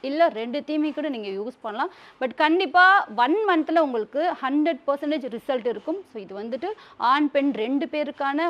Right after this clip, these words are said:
ஒரு ஃபேர்னஸ்க்கான ஒரு வீடியோ தான். So, ரெண்டு பேருமே வந்துட்டு ஒன் மந்த்ல ஸ்கின் நல்லா பொலிவா மாத்தக்கூடிய ஒரு சூப்பரான ஒரு ப்ராடக்ட்டும் மேக்கிங்கும் தான் நம்ம பார்க்க போறோம்.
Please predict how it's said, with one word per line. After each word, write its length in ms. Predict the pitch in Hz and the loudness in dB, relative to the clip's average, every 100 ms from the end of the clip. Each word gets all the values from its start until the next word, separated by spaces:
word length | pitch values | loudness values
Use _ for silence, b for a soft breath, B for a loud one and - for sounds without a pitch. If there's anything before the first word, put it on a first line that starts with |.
| 269 | -2
ஒரு 200 | 247 226 214 | -4 -4 -6
ஃபேர்னஸ்க்கான 760 | 226 214 247 240 _ 226 247 | -4 -4 -4 -12 _ -10 -8
ஒரு 300 | 233 214 196 185 | -10 -8 -12 -10
வீடியோ 300 | 233 220 214 | -10 -6 -4
தான். 180 | 226 440 | -2 -4
So, 120 | 233 | -4
ரெண்டு 380 | 220 254 320 359 | -4 0 0 0
பேருமே 300 | 330 311 339 | -2 0 2
வந்துட்டு 340 | 294 254 277 | 0 -2 -4
ஒன் 200 | 220 254 | -2 0
மந்த்ல 360 | 294 277 285 302 | 0 -2 -2 -4
ஸ்கின் 300 | 311 277 277 262 | -4 -8 -6 -6
நல்லா 300 | 220 247 285 | -6 -4 -6
பொலிவா 400 | - 254 277 302 | -2 -2 -2 -2
மாத்தக்கூடிய 640 | 254 233 254 277 - 254 302 311 | -2 -4 -4 -8 -6 -6 -6 -6
ஒரு 160 | 214 | -8
சூப்பரான 560 | 220 285 240 247 269 311 - | -10 -12 -6 -6 -4 -8 -10
ஒரு 160 | 214 | -16
ப்ராடக்ட்டும் 560 | - 220 226 233 277 330 | -6 -4 -2 -4 -4 -6
மேக்கிங்கும் 520 | 440 240 240 262 240 240 | -6 -12 -10 -12 -10 -8
தான் 120 | 269 | -6
நம்ம 200 | 226 208 | -8 -8
பார்க்க 280 | - 214 240 | -6 -6 -6
போறோம். 260 | 214 285 | -6 -6